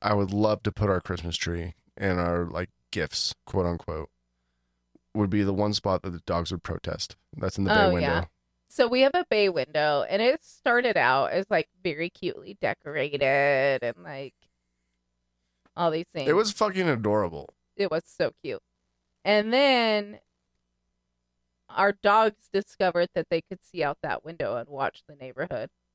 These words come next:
Speaker 1: Mm-hmm.
Speaker 2: And one by one, decorations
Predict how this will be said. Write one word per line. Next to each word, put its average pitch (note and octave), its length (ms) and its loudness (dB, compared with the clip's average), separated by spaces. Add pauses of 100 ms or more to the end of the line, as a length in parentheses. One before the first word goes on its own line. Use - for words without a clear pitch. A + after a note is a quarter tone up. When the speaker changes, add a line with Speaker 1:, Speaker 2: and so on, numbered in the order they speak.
(100)
Speaker 1:
Mm-hmm. G2+ 440 -6 (260)
Speaker 2:
And F#3 680 2 (600)
one G#3 460 0
by G#3 240 4
one, F#3 420 2
decorations E3+ 760 -4